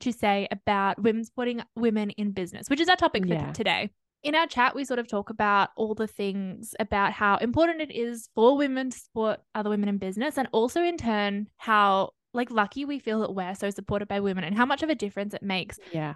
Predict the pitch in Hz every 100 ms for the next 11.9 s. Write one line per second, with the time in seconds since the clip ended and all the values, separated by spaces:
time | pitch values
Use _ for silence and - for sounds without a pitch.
0 | - 240 240 - 208 202 202 196 262 302
1 | 302 247 254 240 220 220 202 214 202 208
2 | 233 - 196 190 196 196 - - 214 208
3 | 190 185 190 196 196 190 214 196 190 -
4 | _ _ _ - 220 208 220 214 202 196
5 | 196 185 - 180 - - - - 220 -
6 | 135 294 - - 254 294 277 262 277 -
7 | 233 - 233 240 220 214 - 208 - 214
8 | 220 190 220 214 214 202 - 381 403 403
9 | 403 - 240 262 247 302 262 208 202 202
10 | 190 - 208 220 - 285 427 302 226 196
11 | 202 196 - 302 - - 151 139